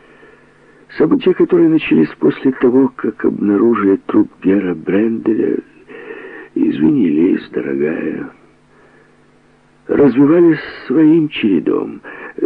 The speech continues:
Я сейчас всё объясню". Питерсон явно был настроен агрессивно, но в данной ситуации он ничего не мог поделать. Это чувствовалось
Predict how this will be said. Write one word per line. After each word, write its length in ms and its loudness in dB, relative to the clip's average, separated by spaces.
Я 480 2
сейчас 500 -6
всё 420 -6
объясню". 640 -12
Питерсон 560 0
явно 380 2
был 180 4
настроен 640 0
агрессивно, 640 -4
но 280 -2
в 100 -6
данной 340 4
ситуации 640 2
он 160 2
ничего 300 2
не 100 4
мог 220 0
поделать. 420 -2
Это 180 -2
чувствовалось 560 0